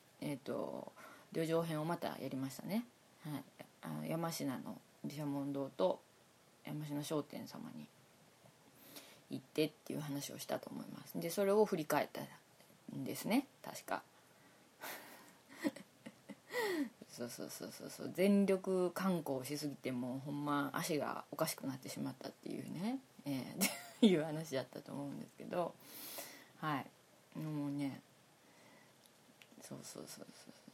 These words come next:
そう。それ、あれ、前回いつでしたかね。な、いつこ-、やったんやった、配信。<laughs>十三日。<laughs>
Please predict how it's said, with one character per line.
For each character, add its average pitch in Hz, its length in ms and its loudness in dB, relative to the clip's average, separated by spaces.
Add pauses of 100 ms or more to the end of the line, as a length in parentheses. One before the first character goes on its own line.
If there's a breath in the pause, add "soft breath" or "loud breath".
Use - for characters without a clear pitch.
(100)
そ 208 160 2
う。 214 40 4
そ 185 40 2
れ、 - 20 0 (120)
あ - 40 8
れ、 440 120 8
前 539 260 4
回 180 200 10
い 196 40 -2
つ - 180 -10
で 381 120 4
し - 80 -4
た - 120 -4
か - 140 -8
ね。 - 240 -14 (420)
な、 226 300 -2
い 220 160 0
つ 262 540 -4
こ-、 - 120 -8 (140)
や 269 80 2
っ 285 100 0
た - 80 0
ん 180 40 -2
や - 60 -4
っ - 20 -12
た、 - 120 -8
配 - 240 -4
信。 - 200 -8 (300)
<laughs> - 280 -4 (100)
十 190 200 0
三 165 240 -6
日。 - 320 -10 (260)
<laughs> - 720 -4